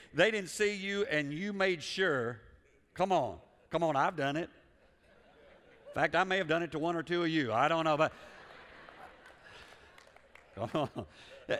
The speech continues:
you know, and you just, you just quickly divert to the other side because you go, "Man,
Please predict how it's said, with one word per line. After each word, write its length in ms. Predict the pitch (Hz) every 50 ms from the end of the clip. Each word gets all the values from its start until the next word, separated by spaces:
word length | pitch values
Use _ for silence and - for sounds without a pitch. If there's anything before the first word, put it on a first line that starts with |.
| -
you 280 | 180 214 - - 202 190
know, 80 | 185 175
and 100 | 175 175
you 80 | 185 196
just, 260 | 202 180 151 - -
you 140 | 147 185 190
just 260 | 185 156 - - - -
quickly 440 | - 202 220 214 - 165 165 175
divert 720 | 160 139 143 151 135 123 117 123 185 202 196 190 190 190 -
to 100 | - 170
the 180 | 147 147 160 165
other 240 | 170 170 147 143 143
side 320 | - 175 175 170 156 143
because 280 | 143 127 - 156 127 135
you 60 | 151
go, 200 | 127 147 135 131
"Man, 540 | 143 165 165 165 165 170 170 165 160 151